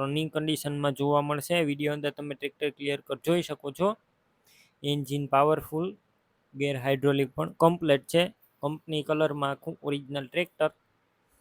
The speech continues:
રૂબરૂ સ્થળ પર જઈ ટેસ્ટ ડ્રાઈવ લઈ ટ્રેક્ટર રૂબરૂ ચેક કરી અને ત્યારબાદ પણ ખરીદી કરી શકો છો. ટ્રેક્ટરના ઓનરનો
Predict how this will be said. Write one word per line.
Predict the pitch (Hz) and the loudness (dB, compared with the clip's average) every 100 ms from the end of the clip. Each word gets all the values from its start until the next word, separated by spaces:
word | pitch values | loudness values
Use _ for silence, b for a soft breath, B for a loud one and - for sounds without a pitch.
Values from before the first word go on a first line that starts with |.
| _ b b | _ b b
રૂબરૂ | 139 165 175 170 | 4 6 6 2
સ્થળ | - 165 156 | 2 0 2
પર | 160 143 | 0 6
જઈ | 165 | 6
ટેસ્ટ | 156 151 139 | 6 2 0
ડ્રાઈવ | - 160 156 160 | 4 6 8 8
લઈ | 160 139 | 6 4
ટ્રેક્ટર | - 147 - 156 139 | 0 -2 4 6 8
રૂબરૂ | 147 156 151 - | 6 4 0 2
ચેક | 160 - | 0 4
કરી | 175 165 156 | 2 4 2
અને | 156 170 | 2 4
ત્યારબાદ | 170 165 170 170 - | 8 8 8 4 4
પણ | 165 - | -4 -2
ખરીદી | 151 147 147 | -4 -2 -2
કરી | 151 151 156 | -2 -2 -4
શકો | 151 151 143 | -4 0 2
છો. | 160 | 2
ટ્રેક્ટરના | 156 170 - 180 175 165 160 | 2 0 0 0 4 6 6
ઓનરનો | 175 170 170 | 4 2 2